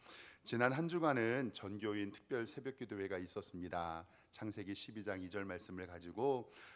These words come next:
하나님의 은혜로 복을 받음을 기억하고 "창대하게 하리니 복이 될지어다." 너무 감사했고요. 그리고 마지막 날 우리 예배 참석 인원을 제가 보니까 마흔일곱 명이나 되는 우리 성도님들이 많이 오셔서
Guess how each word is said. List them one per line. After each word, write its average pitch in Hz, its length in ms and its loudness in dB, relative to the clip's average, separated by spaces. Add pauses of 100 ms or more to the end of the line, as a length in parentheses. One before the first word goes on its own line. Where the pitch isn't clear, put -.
하나님의 110 480 2
은혜로 101 580 0
복을 92 300 -4
받음을 87 360 -4
기억하고 90 880 -6 (320)
"창대하게 127 680 0
하리니 101 680 -2
복이 92 240 -8
될지어다." 85 960 -4
너무 87 220 -10
감사했고요. 92 960 -6 (480)
그리고 104 260 0
마지막 113 480 0
날 95 320 2
우리 87 180 -8
예배 90 220 -4
참석 98 380 -8
인원을 87 300 -4
제가 87 260 -6
보니까 104 600 -4 (320)
마흔일곱 92 680 -6
명이나 113 340 -4
되는 87 200 -6
우리 82 120 -8
성도님들이 107 540 -8
많이 - 340 -8
오셔서 95 760 -4